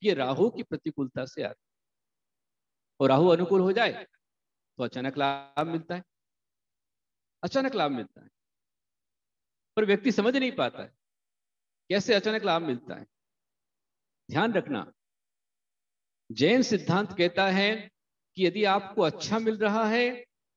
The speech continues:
तो उसका मूल कारण आपका पुण्य है, और यदि आपको बुरा मिल रहा है,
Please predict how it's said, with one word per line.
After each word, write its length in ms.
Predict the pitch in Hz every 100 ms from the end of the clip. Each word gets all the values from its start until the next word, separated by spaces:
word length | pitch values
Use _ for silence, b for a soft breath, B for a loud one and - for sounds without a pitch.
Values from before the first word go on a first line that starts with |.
| -
तो 60 |
उसका 260 | 175 - 185
मूल 240 | 156 175
कारण 360 | 180 143 147 160 -
आपका 380 | 127 - - -
पुण्य 320 | - 113 110
है, 60 | - _ _ _ _ _ _ _ -
और 80 | 151
यदि 180 | 175 233
आपको 400 | 202 202 202 233
बुरा 240 | 147 226
मिल 180 | 285 269
रहा 300 | 214 151 139
है, 220 | 117 90